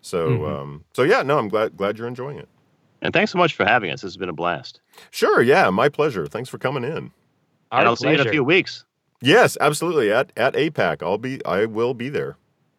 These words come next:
Speaker 3: Are you going to, uh, Johnny's Splendiferous Workshop?
Speaker 1: I'm not. I have been to Johnny's Workshop the past couple of years, and this year it just didn't work out for me. Um,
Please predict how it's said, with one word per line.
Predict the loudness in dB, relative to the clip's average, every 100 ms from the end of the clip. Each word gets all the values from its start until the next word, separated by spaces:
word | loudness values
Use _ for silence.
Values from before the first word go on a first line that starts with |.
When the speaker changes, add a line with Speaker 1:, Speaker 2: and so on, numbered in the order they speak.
| _ _
Speaker 3:
Are | -6
you | 0
going | 2 2
to, | 4
uh, | 2 2
Johnny's | 2 2 2 -2
Splendiferous | -8 -16 -6 -4 -4 -2 -4 -2
Workshop? | -2 -2 -2 -4 -4 -18 -6
Speaker 1:
I'm | 0 2
not. | 4 4 2
I | 2 2
have | 0 -2
been | -2 -2 -2
to | -8 -10 -8
Johnny's | -6 -4 -4 -4
Workshop | -6 -6 -8
the | -8
past | -6 -6
couple | -6 -8 -8
of |
years, | -6 -4 -4 -4
and | -6 -6 -6
this | -8 -8 -10
year | -6 -2 -2
it | -4
just | -8 -10 -10
didn't | -10 -6
work | -6 -4
out | -4
for | -6 -8
me. | -6 -6 -8
Um, | -8 -8 -6 -8 -10